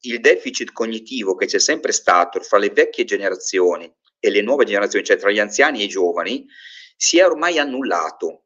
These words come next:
Cioè praticamente la capacità cognitiva di un over sessantacinque è ormai pari a quella di un ventenne, un venticinquenne, un trentenne, cosa che non è mai successa prima nella storia dell'umanità.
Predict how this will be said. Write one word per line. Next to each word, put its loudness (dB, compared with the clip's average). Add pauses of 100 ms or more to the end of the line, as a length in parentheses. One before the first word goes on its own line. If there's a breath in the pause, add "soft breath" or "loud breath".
Cioè 2
praticamente 0
la 2
capacità -2
cognitiva -6
di -12
un -4
over 4
sessantacinque -4 (580 soft breath)
è 4
ormai 2
pari 0
a -4
quella 2
di -6
un -14
ventenne, -2
un -8
venticinquenne, -4
un -12
trentenne, -6
cosa 0
che -10
non -2
è 0
mai -4
successa -2
prima -8
nella -8
storia -2
dell'umanità. -4